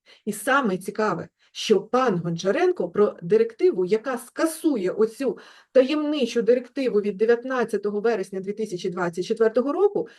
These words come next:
нічого не розповість, тому що на такій новині піара великого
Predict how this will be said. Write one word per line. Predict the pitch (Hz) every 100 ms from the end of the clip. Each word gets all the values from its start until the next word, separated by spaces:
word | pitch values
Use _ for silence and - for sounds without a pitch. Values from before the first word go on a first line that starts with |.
| _ -
нічого | 254 349 320 320 330
не | 208
розповість, | 233 247 277 190 196 _ _ _ _
тому | 254 247 233
що | - 190 180
на | 190 190
такій | 170 165 165 320 370
новині | 285 180 160 170 160 165 196 _ _
піара | - 170 170 254 302 -
великого | 170 156 151 170 196 190 196